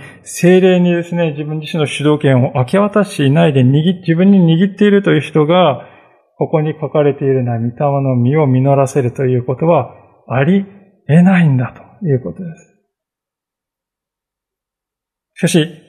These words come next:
先ほども述べたように、もし人が自分の前、自分がね、神様の前で、「ああ、自分は小さい子供なんだ」と。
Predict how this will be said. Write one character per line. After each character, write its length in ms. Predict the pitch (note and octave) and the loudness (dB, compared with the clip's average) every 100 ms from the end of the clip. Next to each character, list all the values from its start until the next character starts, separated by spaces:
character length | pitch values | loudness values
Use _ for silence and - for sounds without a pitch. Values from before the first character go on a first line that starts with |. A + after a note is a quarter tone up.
| _ | _
先 180 | D3+ | -4
ほ 80 | E3 | 0
ど 140 | D3+ D3+ | 0 2
も 280 | F#3+ G3 - | 0 -2 -4
述 120 | D#3 | -2
べ 80 | D3+ | 2
た 60 | D3 | 2
よ 40 | |
う 20 | |
に、 40 | C3+ | 2
も 120 | E3 | 0
し 140 | E3 | -2
人 200 | C3 - | -4 -2
が 140 | C#3+ C#3+ | 0 0
自 120 | C3+ | 0
分 160 | D3 D#3+ | 0 2
の 100 | D#3 | 2
前、 340 | D#3+ D3 D3 D3+ | 2 0 -2 -4
自 120 | D3 | -2
分 140 | E3 | 0
が 100 | E3+ | 0
ね、 200 | F#3 G#3+ | 0 -4
神 180 | - F3+ | -4 -4
様 180 | E3+ C#3+ | -2 -2
の 120 | D3 | -2
前 180 | D#3+ E3 | -2 -2
で、 140 | C#3+ C3 _ - | -4 -8 _ -14
「あ 200 | C3+ C3+ | -8 -6
あ、 40 | |
自 140 | B2+ C3+ | -6 -8
分 100 | C#3 | -8
は 120 | C3+ | -10
小 280 | - D3 D#3 | -10 -12 -10
さ 180 | E3+ | -8
い 140 | F3 F3 | -8 -10
子 80 | D3+ | -14
供 240 | D#3 F3 | -12 -12
な 120 | F#3+ | -12
ん 80 | G3 | -14
だ」 120 | F#3+ | -16
と。 60 | F3+ | -20